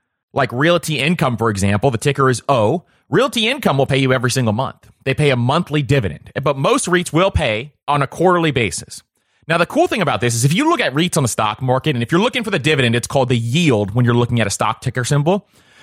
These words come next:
But when you're looking for that dividend yield, what you'll see is that reits have a much higher yield because they're paying out that ninety percent of taxable income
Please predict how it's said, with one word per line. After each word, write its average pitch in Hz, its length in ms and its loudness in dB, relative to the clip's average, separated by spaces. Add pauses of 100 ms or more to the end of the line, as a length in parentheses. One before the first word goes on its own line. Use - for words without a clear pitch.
But 156 100 0
when 165 140 2
you're 196 120 2
looking 269 300 -2
for 226 120 0
that 170 180 -2
dividend 147 340 2
yield, 113 540 0 (380)
what 226 200 0
you'll 254 120 2
see 269 360 0
is 143 120 2
that 165 140 2
reits 190 260 -2
have 202 160 0
a 165 60 2
much 151 360 0
higher 151 380 0
yield 147 440 2
because 151 300 0
they're 160 100 0
paying 196 360 0
out 226 140 0
that 147 120 0
ninety 156 460 0
percent 170 300 2
of 131 80 -8
taxable 147 520 -2
income 143 480 0